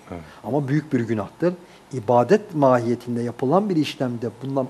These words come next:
Speaker 2: alıkoymamasında Mevla faturasını ağır ödettirmiştir. O yüzden yani ibadet, evet, olmazsa insanı
Speaker 1: Hmm.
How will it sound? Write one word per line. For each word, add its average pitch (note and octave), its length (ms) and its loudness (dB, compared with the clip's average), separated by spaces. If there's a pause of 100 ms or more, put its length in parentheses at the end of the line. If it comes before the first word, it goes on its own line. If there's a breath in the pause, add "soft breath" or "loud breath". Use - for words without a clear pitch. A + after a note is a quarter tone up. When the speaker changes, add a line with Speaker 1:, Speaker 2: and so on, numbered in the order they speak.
Speaker 2:
alıkoymamasında D3+ 1040 0 (300 loud breath)
Mevla B2 340 2
faturasını C#3+ 580 -4
ağır B2+ 180 2
ödettirmiştir. - 680 -16 (720 loud breath)
O G#3+ 120 0
yüzden F#3 320 4 (120)
yani C3 240 0 (180)
ibadet, C#3 540 6 (320)
evet, D3+ 260 6 (160)
olmazsa D3 640 2
insanı C#3 440 -2
Speaker 1:
Hmm. G2+ 100 -6